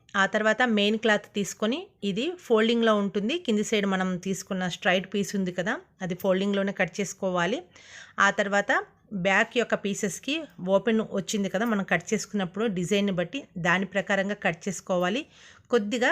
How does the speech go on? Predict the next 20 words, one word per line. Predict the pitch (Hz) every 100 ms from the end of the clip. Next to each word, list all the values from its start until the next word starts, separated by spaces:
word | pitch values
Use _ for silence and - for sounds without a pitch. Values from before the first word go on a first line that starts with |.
| 381 -
క్లాత్ | 214 247 254
ఎక్కువగా | 240 233 214 202
ఉండేటట్టుగా | 180 180 170 175 175
చూసుకోండి. | 180 175 - 175 165 262 - - - - - - 190
ఇప్పుడు | 190 208 294 226
మెయిన్ | 220 254
క్లాత్కి | 254 226 - - 285 359 -
పల్చటి | 208 214 262 247 285 -
ఫ్యూజింగ్ | 226 233 262 247
పేపర్ | 226 214 196
ఉంటుంది, | 185 190 180 262 359 - 185
అది | 180
అనేది | 190 208 208 190
నేను | 185 285 202 190
ఐరన్ | 196 226
చేశానండి. | 214 190 208 175 175 262 233 196
దాని | 190 196
ద్వారా | 180 185 202 285 _ _ 185
బ్లౌజ్ | 165 175 220 220
అనేది | 202